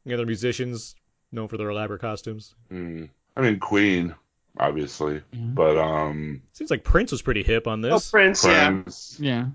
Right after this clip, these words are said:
Speaker 4: Kiss.
Speaker 2: Definitely Prince.
Speaker 3: The, uh, the
Speaker 1: Oh, Kiss dress ups for their songs?
Speaker 4: Well, but, I mean, their whole thing is kinda dress
Speaker 1: I'm kidding. Yes. <laughs>
Speaker 3: <laughs>
Speaker 1: Just gotta calm down.
Speaker 2: Dude, I
Speaker 3: Well,
Speaker 2: mean,
Speaker 3: like,
Speaker 2: d-,
Speaker 3: the, uh,
Speaker 2: David,
Speaker 3: this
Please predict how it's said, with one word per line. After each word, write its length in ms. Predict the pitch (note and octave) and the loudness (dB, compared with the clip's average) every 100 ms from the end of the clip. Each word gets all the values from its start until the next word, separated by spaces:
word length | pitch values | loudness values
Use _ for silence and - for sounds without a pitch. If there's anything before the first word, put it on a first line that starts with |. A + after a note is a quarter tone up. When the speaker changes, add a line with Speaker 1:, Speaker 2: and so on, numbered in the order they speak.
| - - | -8 2
Speaker 4:
Kiss. 540 | F3 E3 F2+ - - | 4 6 4 0 -2
Speaker 2:
Definitely 200 | E2 C#2+ | -8 -6
Prince. 340 | F2 D#2+ D#2 - _ _ _ _ _ | -4 -4 -6 -14 _ _ _ _ _
Speaker 3:
The, 260 | D#3 D#3+ D3+ | 4 8 8
uh, 360 | C3+ B2 A#2 G#2 | 8 8 6 4
the 240 | A#2+ B2+ | 2 4
Speaker 1:
Oh, 80 | A#2+ | 4
Kiss 220 | A#2 G3 | 2 0
dress 240 | - F#3+ F3+ | 2 2 2
ups 160 | G3+ | 0
for 100 | - | -2
their 140 | A3+ A3+ | -2 -4
songs? 460 | - A#3+ A#3+ - - E3 - _ _ _ - | -6 -10 -10 -18 -18 -18 -18 _ _ _ -4
Speaker 4:
Well, 220 | B3 A3+ | 0 0
but, 220 | F3 - | 0 0
I 40 | G3 | 0
mean, 120 | G3+ | 2
their 100 | F#3+ | 0
whole 160 | F#3+ F3+ | -2 -6
thing 340 | - F#3+ D#3 | 0 2 4
is 120 | A2+ | 2
kinda 240 | - A2+ F#2+ | -2 -2 -2
dress 260 | F2+ G2 A#3+ | 0 2 2
Speaker 1:
I'm 140 | E4+ | 0
kidding. 500 | - C4+ D#3+ A2 F#2 - | 0 2 2 0 -2 -2
Yes. 360 | D4+ C3+ - | 2 2 2
<laughs> 100 | - - - - | -4 -2 -4 -2
Speaker 3:
<laughs> 100 | - | 6
Speaker 1:
Just 880 | D#3 G#2+ G#3 - A#3 F#3+ G#3+ C3 - | 6 8 8 8 8 8 6 4 2
gotta 140 | A#3+ - | 2 2
calm 220 | E3 G#3+ | 0 4
down. 340 | D#3+ C3+ G2 - | 4 6 4 2
Speaker 2:
Dude, 60 | |
I 100 | A3 | 2
Speaker 3:
Well, 80 | G#3+ | 6
Speaker 2:
mean, 100 | A3+ | 8
Speaker 3:
like, 340 | A3 F3 - | 8 4 -4
Speaker 2:
d-, 120 | - F#3 - | -8 -8 -4
Speaker 3:
the, 280 | E3+ G3+ G3 | 2 6 8
uh, 160 | F3 D#3 | 8 6
Speaker 2:
David, 140 | F#2+ F#2+ | 6 2
Speaker 3:
this 140 | D#2 | -2